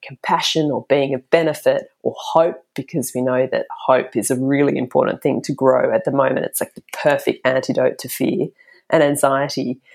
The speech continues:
And the podcast we created because we're actually, um, we're, we're quite a proud B Corp. And so a B Corp – basically means that, you know, you have to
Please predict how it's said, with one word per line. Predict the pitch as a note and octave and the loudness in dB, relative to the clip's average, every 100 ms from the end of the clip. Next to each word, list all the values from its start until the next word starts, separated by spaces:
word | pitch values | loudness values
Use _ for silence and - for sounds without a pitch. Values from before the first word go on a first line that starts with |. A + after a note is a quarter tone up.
| - - _ - | -20 -20 _ 2
And | D3+ D3+ D3 C3+ | 4 4 2 0
the | - | 0
podcast | E3 - F#3 - G#3+ F#3 - | 0 2 0 2 2 2 2
we | E3+ | 0
created | - D#3+ E3 G3+ | 0 2 4 4
because | D#3+ D#3+ F#3 D#3+ | 2 -2 -2 2
we're | D#3+ | 4
actually, | F3+ - - F#3+ D#3+ C#3 - | 4 0 0 2 2 0 -2
um, | C3+ C3+ C#3 - _ - - | -4 -4 -10 -16 _ -20 -8
we're, | E3+ D#3 D3+ - | 2 2 2 0
we're | C#3+ D3 | 0 0
quite | D3+ - D#3 | 2 4 4
a | |
proud | - C#3+ C3 D3 | 2 0 2 2
B | C3 C3+ - | 2 2 0
Corp. | - - - - _ _ _ - | 0 0 -2 -10 _ _ _ -4
And | C#3+ | 0
so | - D3 D3 | 2 4 4
a | C#3 | 2
B | D3+ D#3 | 4 2
Corp – | D3+ E3 D3 - _ | 2 2 2 0 _
basically | C3 C#3+ - C#3+ - C#3+ C3+ | 2 2 0 -4 0 0 0
means | C3+ C3+ C#3+ C#3+ | -2 -2 -4 -2
that, | - C#3 - | 0 0 -2
you | D#3 | -2
know, | D3 | 0
you | C#3 | 0
have | C#3 C#3 | -2 -6
to | - D3 C#3 | -4 -2 -2